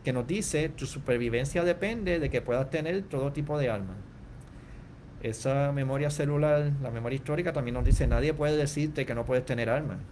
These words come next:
Eh, y lo que dicen abiertamente: "Necesitamos tener armas para poder derrotar al tirano".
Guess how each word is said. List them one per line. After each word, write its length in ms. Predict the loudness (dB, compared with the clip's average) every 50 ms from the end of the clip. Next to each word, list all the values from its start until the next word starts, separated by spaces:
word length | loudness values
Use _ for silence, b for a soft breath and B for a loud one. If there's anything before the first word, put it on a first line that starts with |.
| -16 -18 -18 -18 -18 -18 -18 -18 -18 -18 B B B B B B B B B B B B -2 0
Eh, 500 | 2 4 4 4 2 0 0 -2 -4 -6 -10 -14 -16 -10 -6 -4
y 160 | -4 -4 -4 -2
lo 120 | -2 -2
que 100 | 0 0
dicen 220 | 0 0 0 0 2
abiertamente: 640 | 2 2 2 2 0 0 0 0 0 0 0 0 2
"Necesitamos 680 | 2 0 -2 -4 -4 -6 -4 -2 -2 -2 -2 -2 0
tener 220 | 0 2 4 4 4
armas 260 | 4 4 2 0 -2 0
para 260 | 0 2 2 2 2
poder 300 | 2 2 4 2 2 2
derrotar 360 | 0 0 0 0 2 2 2
al 100 | 2 2
tirano". 400 | 0 0 2 2 2 0 -2